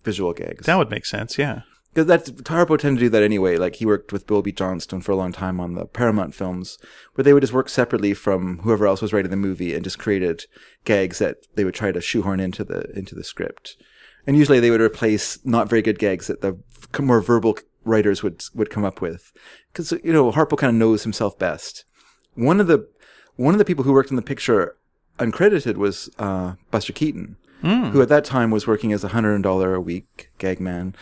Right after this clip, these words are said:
Speaker 1: which is quite a drop from whatever he was making when he was at his height, five thousand dollars a week or whatever. But still pretty good money, yeah, probably. And, but his s-, style of comedy didn't really mesh very well with the Marx Brothers, 'cause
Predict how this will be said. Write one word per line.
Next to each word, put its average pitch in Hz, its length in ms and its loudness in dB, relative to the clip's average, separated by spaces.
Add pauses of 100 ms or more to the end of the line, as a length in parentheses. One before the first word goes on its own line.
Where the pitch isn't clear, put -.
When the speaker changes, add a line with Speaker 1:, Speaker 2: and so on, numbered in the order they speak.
(180)
Speaker 1:
which 113 100 -8
is - 80 -6
quite 131 160 4
a 113 80 6
drop 98 400 -2
from 101 160 -4
whatever 95 220 -2
he - 20 0
was 95 120 -6
making 98 240 -4
when 98 120 -4
he 95 60 -2
was 90 140 -6
at 95 120 -4
his 90 80 -4
height, 95 280 -6
five 98 200 -4
thousand 92 240 -4
dollars 92 180 -4
a 92 60 -4
week 92 200 -8
or 95 60 -6
whatever. 95 380 -8 (600)
But 131 300 0 (140)
still - 180 0
pretty 135 160 -2
good 101 120 0
money, 98 180 -2
yeah, 120 180 -8
probably. 107 560 -6
And, 110 400 -2 (340)
but 123 240 4
his 220 400 0
s-, 170 220 -4
style 170 220 4
of 151 60 0
comedy 156 280 0
didn't 160 160 2
really 156 160 2
mesh 120 300 0
very 127 160 0
well 104 200 2
with 101 180 -6
the 107 80 -4
Marx 101 220 -4
Brothers, 143 360 -2
'cause 110 260 -2